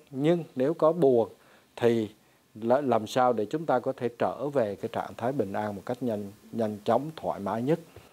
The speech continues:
Thì bằng những cái phương pháp như tôi nhắc lại, phương pháp chánh niệm, thiền tập này nọ vân vân, nó sẽ giúp thư giãn cũng được.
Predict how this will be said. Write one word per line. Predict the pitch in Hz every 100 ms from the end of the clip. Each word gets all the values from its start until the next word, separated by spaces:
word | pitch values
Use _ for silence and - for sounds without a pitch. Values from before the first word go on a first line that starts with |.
| _ _ -
Thì | 120
bằng | 123 131 123
những | 117
cái | 160 -
phương | 151 131
pháp | 143 170 135
như | 120
tôi | 123
nhắc | 139 139
lại, | 104 - -
phương | 110 104
pháp | 135 -
chánh | 135 165 135
niệm, | 87 85 92
thiền | 95 90
tập | 92 90 95
này | 95
nọ | - 107
vân | 107 104
vân, | 117 107
nó | 117
sẽ | -
giúp | 110 165 175 -
thư | 131 117
giãn | 110 92 - 143 160
cũng | 117 175
được. | 156 160